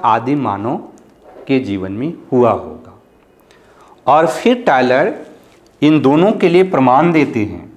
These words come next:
कि ये जो फ्री सोल है और ये जो बॉडी सोल है,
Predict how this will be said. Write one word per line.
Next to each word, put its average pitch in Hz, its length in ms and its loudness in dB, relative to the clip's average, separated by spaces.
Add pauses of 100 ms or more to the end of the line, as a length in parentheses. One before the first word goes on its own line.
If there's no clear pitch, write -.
(880)
कि 151 80 2
ये 147 240 4
जो 208 160 2
फ्री 156 300 2
सोल 156 320 2
है 113 280 -6 (800)
और 127 140 2
ये 151 120 2
जो 175 160 0
बॉडी 123 300 2
सोल 131 320 0
है, 113 200 -10